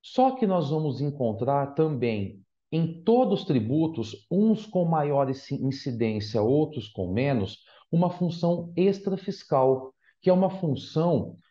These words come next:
que leva a uma indução comportamental. Ou seja, vamos pegar aqui o I P I. O I P I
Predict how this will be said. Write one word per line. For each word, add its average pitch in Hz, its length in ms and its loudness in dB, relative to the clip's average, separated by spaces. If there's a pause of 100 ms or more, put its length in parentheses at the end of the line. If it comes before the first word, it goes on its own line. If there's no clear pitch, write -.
(120)
que 170 680 2
leva 139 960 0
a 151 120 0
uma 170 260 0
indução 180 760 -2
comportamental. 170 1300 0 (300)
Ou 196 140 4
seja, 123 540 2
vamos 196 260 -2
pegar 160 280 -2
aqui 135 200 -6
o 123 80 2
I 117 80 0
P 113 180 -4
I. 113 340 -2 (880)
O 156 120 0
I 175 160 -2
P 190 100 2
I 165 500 0